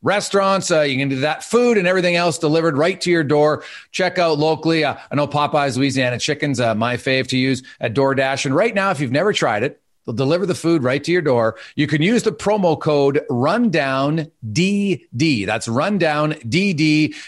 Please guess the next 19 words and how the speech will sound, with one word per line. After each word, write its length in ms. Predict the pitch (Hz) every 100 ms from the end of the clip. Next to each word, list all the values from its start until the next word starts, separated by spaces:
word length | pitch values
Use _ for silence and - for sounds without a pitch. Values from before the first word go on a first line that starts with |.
| -
You'll 180 | 131 156
get 200 | 147 -
twenty-five 720 | - 202 294 220 190 180 151
percent 360 | 143 - 131
off 360 | 113 107 123 - _ _ _
and 580 | 185 226 196 139 139 147 - _ _ -
free 320 | - 170 143
delivery. 400 | 123 143 110 - _
So 160 | -
it's 120 | 127 127
a 40 |
great 260 | 117 175 135
deal. 440 | 139 135 135 - - - -
That's, 240 | 120 -
uh, 220 | 127 123
five 320 | 92 139 135
questions 400 | 135 123 - 110
delivered 400 | 85 110 110 107
by 320 | 98 101 98